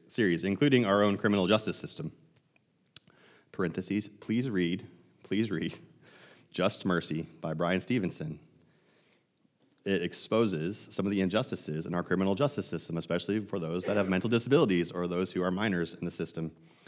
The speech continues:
So, out of parentheses.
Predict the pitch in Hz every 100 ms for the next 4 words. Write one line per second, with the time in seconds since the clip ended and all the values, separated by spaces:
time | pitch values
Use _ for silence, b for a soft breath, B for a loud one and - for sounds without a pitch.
0 | b b b b b b b b - 110
1 | 95 B B B - _ 95 85 82 78
2 | 78